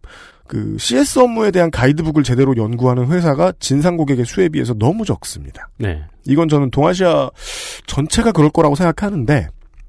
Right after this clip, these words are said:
Speaker 1: 이 이씨씨, 열심히 케어해줘야 되는 고객, 신경 많이 쓰이는 고객,
Speaker 2: 네.
Speaker 1: 쉽게 말해 진상이죠.
Speaker 2: 그쵸.
Speaker 1: 이씨씨의 개념도 회사마다 달라요.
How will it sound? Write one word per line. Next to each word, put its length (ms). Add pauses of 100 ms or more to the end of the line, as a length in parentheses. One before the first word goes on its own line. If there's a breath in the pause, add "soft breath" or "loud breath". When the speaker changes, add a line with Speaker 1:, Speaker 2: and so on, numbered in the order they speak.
(560 loud breath)
Speaker 1:
이 200
이씨씨, 720 (600)
열심히 420
케어해줘야 680
되는 200
고객, 340 (320)
신경 420
많이 220
쓰이는 340
고객, 260 (120)
Speaker 2:
네. 320 (220)
Speaker 1:
쉽게 200
말해 120
진상이죠. 420 (100)
Speaker 2:
그쵸. 260 (320 loud breath)
Speaker 1:
이씨씨의 500
개념도 400
회사마다 420
달라요. 480